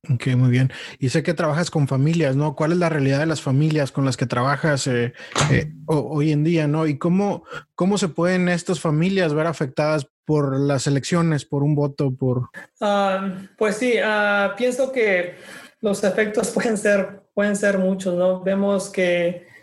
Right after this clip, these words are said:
Speaker 2: especialmente nuestra comunidad hispana es la que a veces, muchas veces es atacada por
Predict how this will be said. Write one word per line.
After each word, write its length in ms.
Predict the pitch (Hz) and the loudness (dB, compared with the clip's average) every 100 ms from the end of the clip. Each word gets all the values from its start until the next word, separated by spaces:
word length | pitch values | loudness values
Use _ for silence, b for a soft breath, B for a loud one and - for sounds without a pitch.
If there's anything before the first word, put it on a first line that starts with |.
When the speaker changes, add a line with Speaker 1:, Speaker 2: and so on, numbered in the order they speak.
| B - | B -6
Speaker 2:
especialmente 640 | 190 202 196 208 208 202 | -2 0 0 0 0 0
nuestra 300 | 196 185 190 | -2 0 -2
comunidad 360 | 190 185 185 190 | -2 -2 0 0
hispana 440 | 190 - 190 190 | -2 -2 -2 0
es 100 | 185 | 0
la 140 | 190 185 | 0 -2
que 240 | 175 170 | 0 2
a 80 | 175 | 2
veces, 380 | 185 180 185 190 | 0 0 -2 0
muchas 320 | 185 185 185 | -2 0 0
veces 280 | 185 185 190 | 0 -2 0
es 460 | 185 - - - _ | -2 -2 -8 -12 _
atacada 640 | 185 185 180 185 185 185 | -4 -2 0 0 0 0
por 500 | 185 175 165 170 - | 0 0 0 -6 -14